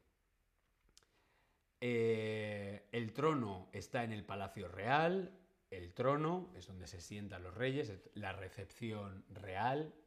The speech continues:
ya no se sientan, es más algo simbólico, ¿sí? El salón del trono que está en el Palacio Real,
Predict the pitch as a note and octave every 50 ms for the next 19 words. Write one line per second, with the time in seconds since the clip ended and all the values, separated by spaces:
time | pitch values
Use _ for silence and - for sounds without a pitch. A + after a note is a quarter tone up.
0 | _ _ _ _ _ _ _ _ _ _ A2 G#2+ A#2+ C3 B2+ A#2+ A2 F2+ G2+ F2+
1 | - - A#2+ A#2 A#2 A#2+ B2 B2 C#3+ D3 D#3 E3 - - G2+ F#2+ G#2 G2+ G2+ G2
2 | - A2+ G#2+ G#2+ G#2 A2 A#2 A2+ - A2+ G2+ F#2+ F#2 F#2 G2+ A2+ A#2 A#2+ A#2+ B2
3 | A#2+ - D3 D3+ E3 E3+ - - - - - - - - - - _ _ _ -
4 | - A2+ A#2 C3+ D3+ - - - - _ _ - F#2 F2+ F2+ F2 - - - F#2+
5 | G2 G#2 G#2 G#2 G2+ G2 F#2+ - - _ - G2 F2+ F2 G#2 G2+ F#2+ F2+ F2 -
6 | B2 C3 C3+ C#3 C#3+ D3 D3+ C3 - G2 - - G2+ G2 G2 F#2 F2 - F#2 F2+
7 | F#2 F#2 F2+ - - F#2+ F2+ F2+ F2+ - - _ F2+ F#2 F#2+ F#2+ F#2+ G#2+ B2 C3+
8 | C#3+ D3+ E3 F3